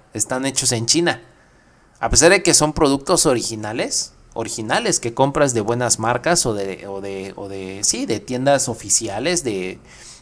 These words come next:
no sé, vamos a pensar, hoy compré una, unos lentes,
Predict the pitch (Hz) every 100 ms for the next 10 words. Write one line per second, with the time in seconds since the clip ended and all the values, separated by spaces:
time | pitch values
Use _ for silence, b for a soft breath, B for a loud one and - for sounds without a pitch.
0 | - 131 127 139 107 127 156 123 - 101
1 | - 123 120 B B B B - 131 139
2 | 143 131 135 139 135 123 113 - 127 127
3 | 117 117 123 131 180 185 -